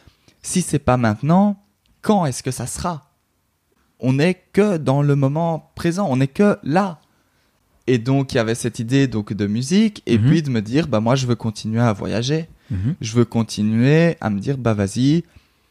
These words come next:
Speaker 1: euh, je vais, euh, essayer de trouver un petit boulot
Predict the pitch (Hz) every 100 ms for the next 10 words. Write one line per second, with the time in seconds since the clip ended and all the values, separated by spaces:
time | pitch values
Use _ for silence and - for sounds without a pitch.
0 | _ _ _ _ _ - 98 92 98 -
1 | 107 110 110 135 143 147 - _ _ _
2 | _ _ _ _ _ _ _ _ _ -
3 | 67 - - - - 123 - 117 123 127
4 | 113 101 - 110 117 104 104 - 104 113
5 | 139 165 185